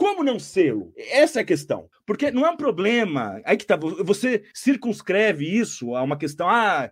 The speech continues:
ideológica, simbólica, ah, bom, a China é comunista. Cara, mas a lógica de acumulação é essa. Não tem, não tem papo. O mundo vai ser isso, né? Então, a, o anti-imperialismo, a meu ver, é lutar contra tudo isso, né? Olha, que,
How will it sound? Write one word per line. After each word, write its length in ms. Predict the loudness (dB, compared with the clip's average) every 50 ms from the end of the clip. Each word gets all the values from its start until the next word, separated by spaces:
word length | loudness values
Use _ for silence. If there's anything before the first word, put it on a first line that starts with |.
| _ _ -16
ideológica, 800 | -4 -2 0 0 2 2 4 4 4 2 0 -2 -6 -8 -10
simbólica, 920 | -8 -6 -6 -6 -4 -2 0 2 2 2 2 2 0 0 -2 -2 0 0 0
ah, 60 | 0
bom, 140 | 0 -2 -4
a 40 |
China 220 | -4 -6 -6 -8 -8
é 20 |
comunista. 320 | -8 -10 -10 -10 -12 -14 _ 0
Cara, 300 | 2 2 4 2 2 0
mas 160 | 0 0 0
a 60 | 2
lógica 340 | 4 4 4 4 2 0 -4
de 60 | -4
acumulação 600 | -4 -2 -2 0 0 0 0 -2 -6 -6 -4 -4
é 100 | -2 -2
essa. 440 | 0 2 2 2 0 -2 -6 -12 -10
Não 260 | -8 -6 -4 -4 0
tem, 240 | 2 4 4 4 2
não 100 | 0 0
tem 160 | 2 0 0
papo. 460 | 2 2 2 2 2 0 -2 _ _ _ _
O 120 | -2 0 2
mundo 260 | 2 2 2 2 0
vai 100 | -2 -4
ser 140 | -2 -2 0
isso, 400 | 2 2 2 2 0 -4 -10 _ _ _
né? 260 | 2 2 2 2 0 -4 -16 -12 -8
Então, 280 | -4 2 4 4 4 4
a, 300 | 0 -8 -12 -6 -2 2
o 80 | 4 6
anti-imperialismo, 960 | 6 4 2 0 -4 -4 -2 0 0 0 2 4 4 4 4 2 0 -2 0 0
a 100 | 2 4
meu 160 | 4 4 2
ver, 460 | 0 0 2 2 4 4 2 2 0
é 100 | -2 -2
lutar 400 | -2 -2 -2 0 0 0 0 -2
contra 320 | -4 -6 -8 -6 -8 -10
tudo 220 | -10 -8 -4 -2 2
isso, 400 | 2 4 2 2 0 -6 -14 _ _ _
né? 280 | 0 0 0 0 0 -4 _ _ _ _ -10 2
Olha, 260 | 4 6 6 6 4
que, 160 | -2 -6 -16